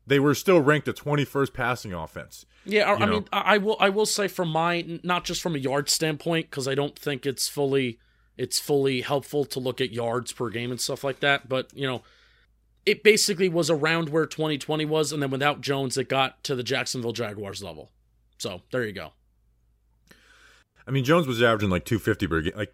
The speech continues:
Speaker 1: Jones was, you know,
Speaker 2: It doesn't matter, Bobby. It, it
Speaker 1: when,
Speaker 2: doesn't
Speaker 1: but when
Speaker 2: matter.
Speaker 1: Jones got
Speaker 2: Or,
Speaker 1: hurt
Speaker 2: you know.
Speaker 1: before the Bucs game, we, it was,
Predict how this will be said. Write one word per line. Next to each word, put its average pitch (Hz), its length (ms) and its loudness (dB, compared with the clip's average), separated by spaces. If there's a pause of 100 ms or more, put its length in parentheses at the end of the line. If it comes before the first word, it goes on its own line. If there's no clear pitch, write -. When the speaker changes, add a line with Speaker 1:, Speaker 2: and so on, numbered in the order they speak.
Speaker 1:
Jones 175 320 0
was, 175 360 0
you 185 100 0
know, 110 80 2
Speaker 2:
It 175 80 -2
doesn't 226 240 2
matter, 202 240 4
Bobby. 165 460 2
It, - 20 -2
it 156 160 -4
Speaker 1:
when, 202 120 6
Speaker 2:
doesn't 190 160 8
Speaker 1:
but 220 40 6
when 175 100 10
Speaker 2:
matter. 208 140 8
Speaker 1:
Jones 247 160 8
got 208 220 10
Speaker 2:
Or, 190 40 6
Speaker 1:
hurt 190 160 8
Speaker 2:
you 135 60 -10
know. 175 100 4
Speaker 1:
before 208 280 10
the 196 100 6
Bucs 185 320 6
game, 120 260 0
we, 131 140 4
it 135 340 0
was, 120 200 0